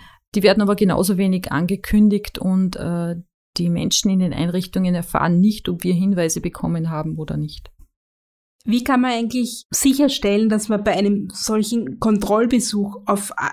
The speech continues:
Speaker 2: auf Missstände draufkommt, dass einem alles gesagt wird, dass einem nichts verschwiegen wird oder etwas besser dargestellt wird, wie es eigentlich ist?
Speaker 1: Wir versuchen das bestmöglichst, indem wir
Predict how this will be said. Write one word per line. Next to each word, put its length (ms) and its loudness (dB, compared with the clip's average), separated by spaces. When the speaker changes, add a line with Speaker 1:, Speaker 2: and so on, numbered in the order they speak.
Speaker 2:
auf 200 0
Missstände 480 2
draufkommt, 680 0
dass 140 -2
einem 180 0
alles 320 -4
gesagt 520 -6
wird, 240 -2
dass 140 -2
einem 200 2
nichts 240 0
verschwiegen 560 -4
wird 240 -4
oder 240 0
etwas 300 -2
besser 360 -2
dargestellt 680 -2
wird, 200 -2
wie 120 6
es 120 2
eigentlich 480 -4
ist? 480 -8
Speaker 1:
Wir 140 2
versuchen 400 2
das 160 0
bestmöglichst, 840 0
indem 480 2
wir 400 4